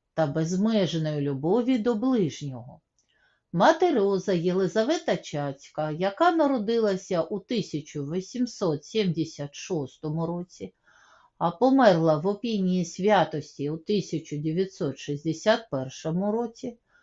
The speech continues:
була засновницею згромадження сестер францисканок Служебниць Христа.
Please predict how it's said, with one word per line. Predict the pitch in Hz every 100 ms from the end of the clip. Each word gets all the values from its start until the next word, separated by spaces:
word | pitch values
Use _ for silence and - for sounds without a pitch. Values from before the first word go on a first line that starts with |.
| _ _ _
була | 156 202 320 415
засновницею | 311 277 - 175 151 151 165 185 - 269 233
згромадження | 269 277 269 262 233 262 247 240
сестер | 226 247 226 247 233 226
францисканок | 214 214 214 - 214 - 208 196 190 170 -
Служебниць | - 156 147 143 139 139 180 254 -
Христа. | 170 160 - - 113 -